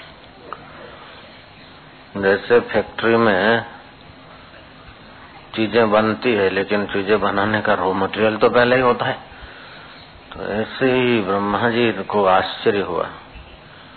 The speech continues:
और आश्चर्य करते करते ब्रह्मा जी का मन इतना तो गहरा चला गया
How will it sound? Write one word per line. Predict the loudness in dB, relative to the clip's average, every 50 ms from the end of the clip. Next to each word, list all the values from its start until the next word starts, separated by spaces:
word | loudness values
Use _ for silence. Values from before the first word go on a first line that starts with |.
| -20 -20 -20 -20 -18 -14 -14 -14 -12 -14 -16 -14 -14 -6
और | -2 0
आश्चर्य | 2 2 2 0 -2 -4 -4 -2 0 2 2
करते | 2 2 2 2 2 2 2 2
करते | 2 2 0 0 2 0 0
ब्रह्मा | 2 2 2 2 2 2 0 0 0
जी | 0 -2 -2
का | -2 -2 -2 -2 -4 -8 -14 -18 -20 -20 -20 -20 -20 -20 -20 -20 -20 -20 -20 -20 -20 -20 -20 -20 -20 -20 -20 -20 -18 -18 -18 -18 -18 -18 -20 -20 -20 -20 -20 -20 -20 -20 -20 -20 -20 -20 -20 -18 -10 -4
मन | 0 0 0 0 0 -2 -4 -8 -12 -16 -18 -20 -20 -18 -18 -16 -16 -18 -18 -20 -10 -4
इतना | 0 2 2 2
तो | 2 2 2 2
गहरा | 2 2 0 0 2 2 2 2
चला | 2 2 2 2 2 2 2
गया | 4 4 6 6 6